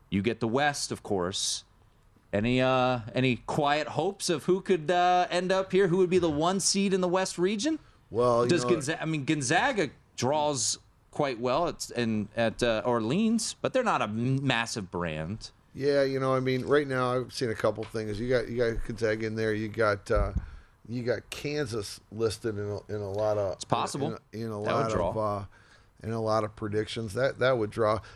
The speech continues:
Speaker 2: mean, I, obviously, what we're loo-, what we're looking for is we're looking for, um, you know, let's say two or three of the teams to be national teams, um, that can,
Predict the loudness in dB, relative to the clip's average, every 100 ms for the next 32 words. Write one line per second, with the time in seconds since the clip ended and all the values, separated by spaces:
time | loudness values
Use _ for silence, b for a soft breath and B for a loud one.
0 | B 0 0 0 0 -2 -2 -6 -4 -2
1 | 0 0 0 2 2 0 -4 -4 -6 -2
2 | 2 4 2 0 0 0 -2 -4 -2 -2
3 | -6 -6 2 4 4 0 B B B B
4 | -6 -2 0 0 -2 -2 -6 -12 -14 -6
5 | -2 0 4 4 2 -2 -4 -6 0 2
6 | 2 0 -4 -4 -2 -4 -6 -10 -10 -10
7 | -10 -10 -8 -6 -6 -6 -4 -2 -4 -6
8 | -10 -10 -12 -12 -16 -18 -20 B B B
9 | -6 -4 -2 -2 -2 -4 -2 -2 -2 -4
10 | -4 -4 -8